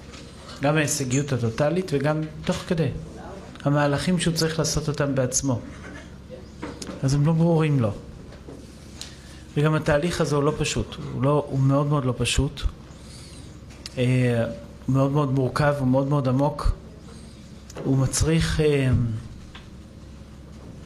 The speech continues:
יגיעה לא פשוטה. הוא צריך טייסים באמת,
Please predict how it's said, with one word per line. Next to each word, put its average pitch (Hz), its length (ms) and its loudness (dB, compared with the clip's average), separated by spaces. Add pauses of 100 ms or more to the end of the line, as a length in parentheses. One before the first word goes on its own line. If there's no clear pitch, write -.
(640)
יגיעה 139 400 4
לא 143 160 2
פשוטה. 127 400 0 (2750)
הוא 143 80 0
צריך - 300 0
טייסים 139 540 4
באמת, 131 440 2